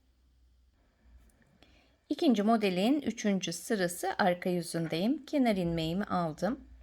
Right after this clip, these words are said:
Kenar ilmeğinden sonra düz olan ilmeğimi düz olarak örüyorum. Üç ilmeği birlikte toplayıp kesmiştik. Bu ilmeği örmeden diğer şişime aktarıyorum. İpim ön tarafta.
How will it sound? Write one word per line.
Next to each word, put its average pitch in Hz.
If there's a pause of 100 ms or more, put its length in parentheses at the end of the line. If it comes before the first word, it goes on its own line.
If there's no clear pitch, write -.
(960)
Kenar 262
ilmeğinden 214
sonra 190 (220)
düz 277
olan 165
ilmeğimi 208
düz 202
olarak 170
örüyorum. 156 (1600)
Üç 285
ilmeği 196
birlikte 180
toplayıp 185
kesmiştik. 202
Bu 247
ilmeği 190
örmeden 165
diğer 196
şişime 180
aktarıyorum. 202
İpim 220
ön 160
tarafta. -